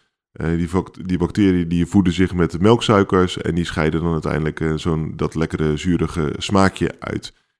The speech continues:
En daardoor komt ook die verdikking, zeg maar, van, eh, van je yoghurt, eh, vandaan. En afhankelijk van welke bacteriën je gebruikt, krijg je een andere smaak, een andere, eh, structuur of textuur eigenlijk. Eh, dat, dat is helemaal goed. Alleen, als we gaan kijken naar de professionele ijsbereider,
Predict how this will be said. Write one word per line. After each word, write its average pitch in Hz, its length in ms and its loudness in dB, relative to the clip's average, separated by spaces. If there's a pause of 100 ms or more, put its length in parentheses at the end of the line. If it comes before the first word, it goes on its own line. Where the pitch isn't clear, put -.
En - 100 -8
daardoor 80 200 4
komt 87 180 -2
ook 87 100 0
die 85 140 -8
verdikking, 82 500 -2
zeg 78 140 -6
maar, 73 220 -4
van, 73 260 -6
eh, 76 180 -2
van 82 200 -2
je 80 40 -4
yoghurt, 80 380 -2
eh, 78 80 -6
vandaan. 71 440 -6 (360)
En 80 100 -4
afhankelijk 113 440 4
van 90 120 -2
welke 87 260 4
bacteriën 90 460 0
je 87 100 0
gebruikt, 82 600 0 (540)
krijg 82 240 -4
je 90 100 0
een 78 120 -2
andere 80 340 -4
smaak, 78 400 -4
een 87 100 -4
andere, 78 460 -4
eh, - 720 -8
structuur 95 460 0
of 69 120 -2
textuur 82 460 -4
eigenlijk. - 400 -12 (520)
Eh, 85 180 -2
dat, 82 180 -4
dat - 140 -10
is 82 100 -6
helemaal 120 220 6
goed. - 340 0 (340)
Alleen, 85 480 2
als 82 180 -4
we 92 60 -4
gaan 90 100 -4
kijken 87 220 0
naar 85 100 0
de 85 140 0
professionele 95 760 0
ijsbereider, 92 1080 -2